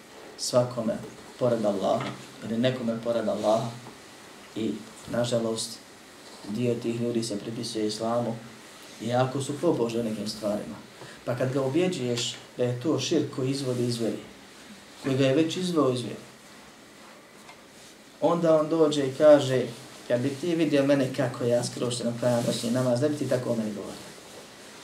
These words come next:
Prvo, to nije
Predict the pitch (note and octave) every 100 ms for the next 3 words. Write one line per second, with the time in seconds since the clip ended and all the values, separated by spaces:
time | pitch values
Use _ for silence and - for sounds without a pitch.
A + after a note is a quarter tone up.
0 | - - - - - - - - - -
1 | - - - - - - - - - -
2 | - - - - - - - - - C#3+
3 | C#3 B2 C3+ C3+ B2+ A#2